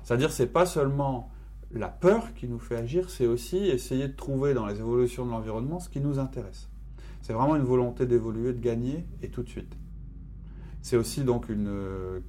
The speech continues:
capacité à amener la bonne information aux bonnes personnes au bon moment. C'est-à-dire, c'est pas d'ici un mois quand ce sera trop tard. C'est pas faire peur en permanence aux gens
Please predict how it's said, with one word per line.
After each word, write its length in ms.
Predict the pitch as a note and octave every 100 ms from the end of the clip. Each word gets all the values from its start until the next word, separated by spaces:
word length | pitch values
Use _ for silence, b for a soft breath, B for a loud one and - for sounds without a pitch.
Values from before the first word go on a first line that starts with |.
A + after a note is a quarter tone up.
| -
capacité 800 | B2+ - A#2 - A2+ - C#3+ D#3
à 140 | A#2+
amener 240 | G#2+ A#2+ B2
la 140 | G#2+
bonne 300 | G#2 C#3 D3
information 640 | C3 - B2 A#2+ - C#3
aux 20 |
bonnes 280 | B2+ B2+ B2+
personnes 360 | B2+ - C#3+ C3+
au 40 |
bon 220 | G#2 A#2 B2+
moment. 340 | B2 A2 G2
C'est-à-dire, 380 | - G#2+ G2+ G#2
c'est 200 | - -
pas 120 | A2
d'ici 380 | A2 A#2 - -
un 80 | G2
mois 240 | G#2 A#2+
quand 160 | B2 -
ce 140 | G#2
sera 160 | F#2+ -
trop 180 | - G2+
tard. 380 | A#2 B2+ E3+ B B B B -
C'est 160 | A#2+
pas 180 | - B2+
faire 240 | B2 A2
peur 240 | - B2+ A2+
en 80 | G#2+
permanence 640 | B2+ A2+ A2+ A2+ A2+ C3
aux 80 | A2+
gens 880 | A#2+ A#2+ A#2 G#2 F#2 F#2 F#2+ -